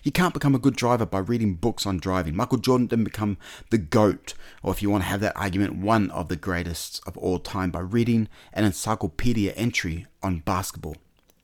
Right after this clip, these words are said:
Quick note, for those born after early nineties, an encyclopedia was basically a hard copy Google.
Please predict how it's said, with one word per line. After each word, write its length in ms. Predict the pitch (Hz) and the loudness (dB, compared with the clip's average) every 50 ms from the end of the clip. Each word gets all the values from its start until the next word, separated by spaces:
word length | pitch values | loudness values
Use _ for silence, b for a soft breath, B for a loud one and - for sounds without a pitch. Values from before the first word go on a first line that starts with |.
| _ b b b b b b b - | _ b b b b b b b 0
Quick 200 | - - 113 - | 2 4 4 4
note, 280 | 107 104 90 - - - b b b b b b - | 2 0 -2 -2 -6 -12 b b b b b b -6
for 100 | 110 95 | -4 0
those 280 | 95 117 131 139 123 | 2 4 4 4 2
born 360 | - - 135 131 131 127 - - | 0 -2 0 0 2 0 0 -2
after 640 | - 123 113 107 - _ - 107 104 104 101 98 92 - _ _ | -2 -2 -2 -2 -4 _ -2 0 0 0 0 -2 -6 -8 _ _
early 200 | 113 117 110 101 | 0 2 2 4
nineties, 520 | 95 95 101 117 135 131 - 151 147 127 110 | 2 2 2 0 0 0 0 -2 -2 0 0
an 100 | 92 95 | 0 -2
encyclopedia 680 | 95 - 123 127 - - - - - 131 135 151 156 143 | -2 -2 -4 -6 -6 -8 -2 0 2 2 4 2 0 -2
was 120 | 110 87 | -4 -4
basically 600 | - - 101 101 - 101 - - 98 98 - - | -4 -4 -4 -2 -4 -6 -6 -6 -6 -6 -6 -6
a 180 | - 85 85 80 | -6 -6 -6 -6
hard 320 | 73 - 101 107 - - | -8 -4 -4 -4 -4 -4
copy 340 | - 104 95 - 87 80 80 - | -8 -10 -8 -8 -8 -10 -4 -2
Google. 340 | 98 92 90 - 92 - | -2 -2 -2 -2 -8 -10